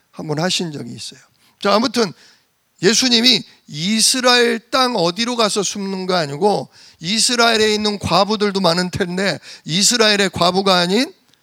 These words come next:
이방 땅 시돈에 있는 사르밧의 과부에게로 가라. 내가 그에게 명령해서 너로 먹-, 먹-, 먹이게 할 것이다. 그래서 엘리야가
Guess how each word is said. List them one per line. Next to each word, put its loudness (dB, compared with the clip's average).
이방 -2
땅 0
시돈에 0
있는 0
사르밧의 0
과부에게로 0
가라. -10
내가 2
그에게 2
명령해서 2
너로 0
먹-, -2
먹-, -2
먹이게 0
할 0
것이다. -2
그래서 0
엘리야가 4